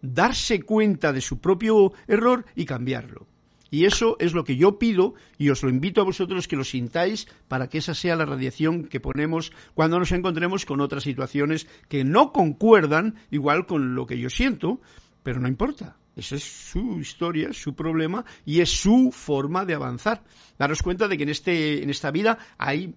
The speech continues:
diferentes planos de conciencia. ¿En qué plano estoy yo? Si yo estoy en este plano, que no es más alto ni más bajo que el otro,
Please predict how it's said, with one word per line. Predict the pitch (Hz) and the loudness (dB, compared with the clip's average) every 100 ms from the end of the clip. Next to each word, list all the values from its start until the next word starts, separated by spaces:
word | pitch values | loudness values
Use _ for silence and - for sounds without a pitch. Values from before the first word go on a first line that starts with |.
| 151 | -6
diferentes | 220 - 190 160 156 226 220 | -6 -4 -2 -2 -4 -6 -8
planos | - 143 139 180 233 - _ - | -4 -2 0 -2 -6 -12 _ -8
de | 147 | -6
conciencia. | 143 123 202 226 - 156 - - _ | -6 -6 -4 -4 -4 -12 -14 -18 _
¿En | - 185 180 | -2 -2 0
qué | 240 | -2
plano | 180 214 208 | 2 2 2
estoy | - 185 156 | 2 2 2
yo? | 131 113 - _ _ | 0 -6 -14 _ _
Si | - 147 | -6 -2
yo | 156 | -2
estoy | - 196 | -2 -2
en | 185 | 0
este | 190 - | -4 -4
plano, | 214 220 190 214 226 | -2 -2 -2 -4 -10
que | 123 | -10
no | 123 | -6
es | 165 | -4
más | 185 180 | -4 -4
alto | 180 170 | -6 -4
ni | 160 | -2
más | 147 147 | 0 -2
bajo | 139 143 | -4 -6
que | 131 | -4
el | 151 | 0
otro, | 254 170 117 | 0 -2 -10